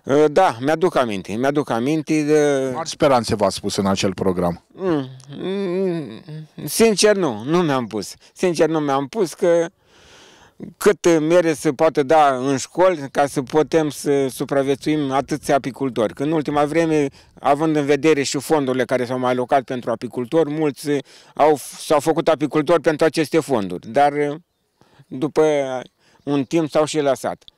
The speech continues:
Speaker 1: Cei care iubesc această meserie, o fac din plăcere, din drag, merg cu ea mai departe.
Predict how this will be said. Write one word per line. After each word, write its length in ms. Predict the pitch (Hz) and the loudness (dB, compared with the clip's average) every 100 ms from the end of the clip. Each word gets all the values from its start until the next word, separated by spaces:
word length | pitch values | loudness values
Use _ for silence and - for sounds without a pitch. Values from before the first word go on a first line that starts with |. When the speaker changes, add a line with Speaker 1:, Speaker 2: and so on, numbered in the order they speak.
| - | -6
Speaker 1:
Cei 180 | 165 | -4
care 360 | 139 143 139 135 113 - | 0 0 0 -2 -4 -6
iubesc 380 | 139 131 175 156 | -4 0 0 0
această 320 | 143 139 135 | -2 -2 -4
meserie, 420 | 135 127 139 147 | -6 -4 -2 0
o 220 | 117 123 | -2 -4
fac 180 | 123 143 | -4 -4
din 180 | 143 131 | -2 -6
plăcere, 460 | 120 120 151 131 | -4 -2 0 0
din 240 | 107 113 110 | -2 -6 -4
drag, 300 | 147 175 147 _ _ _ | 0 0 0 _ _ _
merg 260 | 139 170 147 | -2 0 2
cu 80 | |
ea 80 | 151 | 0
mai 140 | 139 135 | 0 -2
departe. 520 | 127 104 87 - | -4 -6 -10 -14